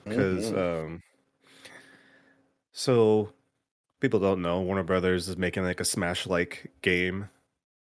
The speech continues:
Speaker 1: called Multiverses, and it's basically a bunch of, like, Warner Brothers, D C,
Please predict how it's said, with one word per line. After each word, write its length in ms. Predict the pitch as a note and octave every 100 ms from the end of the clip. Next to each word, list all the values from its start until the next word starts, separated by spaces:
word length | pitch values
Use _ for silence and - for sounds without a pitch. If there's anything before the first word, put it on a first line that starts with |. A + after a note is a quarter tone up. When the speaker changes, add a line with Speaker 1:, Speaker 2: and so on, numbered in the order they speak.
| -
Speaker 1:
called 180 | G2+ F2+
Multiverses, 760 | F#2 G2 E2+ F2+ - F#2+ F#2+
and 100 | F#2+
it's 100 | E2+
basically 440 | - F2+ - G2 F2
a 40 |
bunch 300 | D#2+ F2+ F#2
of, 140 | F#2+ E2
like, 160 | - F#2+
Warner 220 | F#2 F#2+
Brothers, 480 | G2 F#2+ F2+ F2+ E2
D 220 | - F#2
C, 580 | - F#2 F2+ F2+ F2+